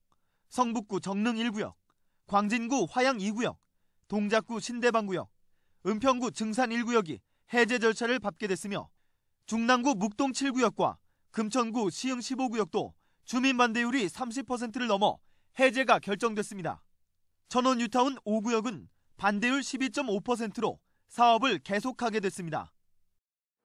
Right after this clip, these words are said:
추진 주체가 없는 재정비 구역은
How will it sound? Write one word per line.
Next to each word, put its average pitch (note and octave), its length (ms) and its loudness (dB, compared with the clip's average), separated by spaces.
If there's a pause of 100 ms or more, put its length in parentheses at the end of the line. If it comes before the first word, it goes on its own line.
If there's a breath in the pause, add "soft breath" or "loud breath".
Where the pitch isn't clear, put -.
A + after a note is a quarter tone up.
(760)
추진 A#3 280 2
주체가 A3+ 380 4
없는 A3+ 300 -2
재정비 A3 460 0
구역은 G3+ 420 -2